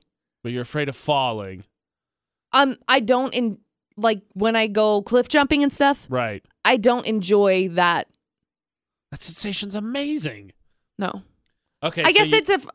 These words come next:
Speaker 2: I guess it's more of a fear of hitting the ground that I have.
Speaker 1: <laughs> I think a lot of people have that fear.
Speaker 2: Yeah.
Speaker 1: Uh,
Speaker 2: 'Cause I
Speaker 1: okay.
Speaker 2: enjoy being up high.
Speaker 1: Nah, yeah,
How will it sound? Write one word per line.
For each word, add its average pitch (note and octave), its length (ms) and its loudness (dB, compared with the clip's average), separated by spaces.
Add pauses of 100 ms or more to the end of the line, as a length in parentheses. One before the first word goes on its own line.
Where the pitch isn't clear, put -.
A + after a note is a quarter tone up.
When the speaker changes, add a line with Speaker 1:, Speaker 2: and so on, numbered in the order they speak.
Speaker 2:
I - 120 4
guess F4 180 0
it's D4 120 -6
more D4+ 140 2
of D4+ 100 2
a B3+ 60 2
fear C4 240 0
of G3+ 80 -2
hitting A3 260 2
the F#3+ 80 0
ground E3 480 -4
that F#3+ 100 0
I F#3 80 2
have. F#3+ 500 0 (260)
Speaker 1:
<laughs> - 200 -10
I A3 80 2
think B3+ 120 2
a A#3+ 60 0
lot G3+ 220 2
of D#3 60 -8
people D3+ 200 -6
have C#3+ 160 -4
that B2+ 160 -4
fear. B2 160 -6
Speaker 2:
Yeah. - 140 2 (680)
Speaker 1:
Uh, F3 600 2 (100)
Speaker 2:
'Cause D4 160 4
I D#4+ 120 8
Speaker 1:
okay. F4+ 80 4
Speaker 2:
enjoy D#4+ 340 4
being B3+ 300 2
up G3 140 4
high. F3 480 -2 (960)
Speaker 1:
Nah, F#3 180 0
yeah, F3 240 0